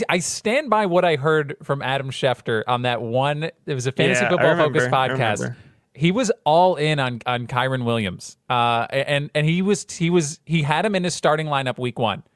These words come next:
Speaker 1: Obviously, he got, uh, Ky-, Kyren Williams got hurt, and I think it was, like, a special teams player or
Speaker 2: High
Speaker 1: something, or
Speaker 2: ankle, yep,
Speaker 1: Yeah,
Speaker 2: yeah.
Speaker 1: high ankle sprain. He's out for a few weeks. There was something there. There was a package there. Maybe Kyren Williams was the, was the number two. He was gonna have a big role,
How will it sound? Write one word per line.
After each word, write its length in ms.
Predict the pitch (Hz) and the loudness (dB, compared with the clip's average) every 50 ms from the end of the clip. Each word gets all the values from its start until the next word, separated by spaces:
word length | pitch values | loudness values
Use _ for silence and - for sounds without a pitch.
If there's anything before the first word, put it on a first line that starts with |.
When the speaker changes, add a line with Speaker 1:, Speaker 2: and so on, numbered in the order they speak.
| _ _ _ | _ _ _
Speaker 1:
Obviously, 400 | - 139 156 185 202 - - 196 | 0 0 2 0 -2 -2 -2 -2
he 120 | 170 180 | -2 0
got, 280 | 165 175 160 147 131 - - | 0 0 0 0 -2 -4 -6
uh, 100 | 143 131 | -6 -6
Ky-, 200 | 131 - 160 165 160 - | -4 -4 -4 -4 -4 -4
Kyren 260 | - 160 151 151 143 | -2 -2 -2 0 -2
Williams 260 | 139 139 135 123 113 | -2 -2 -2 -2 -2
got 160 | - 139 113 | -2 -2 -2
hurt, 300 | 120 127 139 131 117 - _ _ _ _ - | 0 0 0 0 0 -4 _ _ _ _ -6
and 180 | 131 117 117 | -6 -4 -4
I 100 | 98 120 | -4 -4
think 140 | 120 131 123 | -4 -2 -2
it 20 | 117 | -2
was, 80 | 107 | -2
like, 80 | 110 98 | -2 -4
a 40 | - | -4
special 300 | - - 143 131 - 110 | -4 -4 -4 -4 -4 -6
teams 260 | - 117 104 92 - | -6 -6 -8 -8 -8
player 260 | - - 90 90 92 | -8 -6 -6 -6 -6
or 40 | - | -4
Speaker 2:
High 200 | - 135 131 120 | -2 0 0 2
Speaker 1:
something, 40 | 117 | 0
or 40 | 120 117 | 0 0
Speaker 2:
ankle, 260 | 117 120 120 117 117 | 0 0 2 2 2
yep, 180 | 120 120 120 - | 0 0 0 0
Speaker 1:
Yeah, 180 | - 170 151 117 | 2 2 2 2
Speaker 2:
yeah. 80 | 123 | 2
Speaker 1:
high 100 | 131 151 | 2 2
ankle 180 | 151 151 139 156 | 0 -2 -4 -4
sprain. 180 | - - 143 127 | -2 -2 -2 -2
He's 160 | 139 147 131 131 | -2 -2 -2 0
out 260 | 117 131 139 139 - | 0 0 0 0 -2
for 180 | - 127 110 - | -4 -6 -4 -4
a 80 | - 120 | -4 -4
few 220 | - 143 135 127 | -2 -2 -4 -2
weeks. 320 | 127 156 170 147 - - - _ _ _ _ _ _ _ _ _ - | 0 0 0 0 -2 -8 -14 _ _ _ _ _ _ _ _ _ -2
There 180 | 139 165 208 269 | 2 4 4 4
was 200 | 311 339 262 - | 2 0 -2 -2
something 600 | - - 214 214 - - 240 214 202 190 170 135 | 0 0 0 0 0 0 -2 0 0 -2 -2 0
there. 360 | 127 147 151 151 139 110 104 | 2 2 4 4 4 2 0
There 200 | 104 127 147 180 | 0 0 2 2
was 160 | 208 226 185 | 2 2 2
a 80 | 202 - | 0 -2
package 500 | - 165 165 160 147 - 170 143 117 123 | 0 -2 -2 -2 -2 -4 -6 -8 -4 0
there. 260 | 131 127 123 120 120 | 0 2 2 2 0
Maybe 260 | 127 135 160 170 202 | 0 -2 -2 -2 -4
Kyren 320 | - - 156 160 165 160 147 | -4 -2 -2 -2 0 -2 -2
Williams 320 | 139 143 147 143 131 113 | -2 -2 -2 -2 -4 -2
was 280 | 113 120 123 131 117 113 | 0 0 0 0 0 -4
the, 120 | 110 123 | -10 -8
was 320 | - 113 123 135 127 120 117 | -2 0 2 2 0 0 -4
the 80 | 120 | -4
number 240 | 117 120 120 117 110 | -4 -2 -2 -2 -4
two. 140 | - 151 131 | -4 -4 -4
He 120 | 110 131 | -4 -4
was 140 | 139 139 127 | -4 -6 -6
gonna 140 | 151 143 131 | -6 -4 -4
have 120 | 131 127 | -4 -2
a 40 | 123 | -2
big 180 | 110 120 110 110 | -2 -2 -2 0
role, 360 | 110 123 135 127 117 107 | 2 4 4 4 2 0